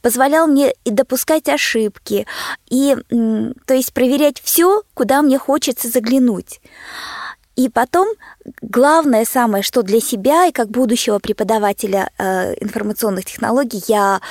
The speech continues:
отметила, это нужно в первую очередь научить исправлять свои же ошибки. То есть это максимальное количество escape и Alt F четыре и так далее. М, таким вот образом.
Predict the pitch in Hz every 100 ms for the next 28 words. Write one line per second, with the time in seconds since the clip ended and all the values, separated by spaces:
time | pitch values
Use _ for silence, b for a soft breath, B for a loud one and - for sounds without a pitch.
0 | B B 208 220 240 233 202 190 190 233
1 | - 226 - 214 214 B B B 240 262
2 | 226 214 - - - 254 247 277 - -
3 | 220 202 - 294 - - _ - - 208
4 | 196 214 247 - 196 190 208 202 214 -
5 | 185 - - - 202 196 185 - 214 -
6 | 196 - B B B B 214 - 233 240
7 | 190 208 254 226 - 226 - 202 - -
8 | - 254 339 220 202 208 220 - - 196
9 | 233 311 392 247 B B B B 247 254
10 | 262 - 226 202 233 196 214 - - 226
11 | 214 247 302 339 254 226 214 214 208 202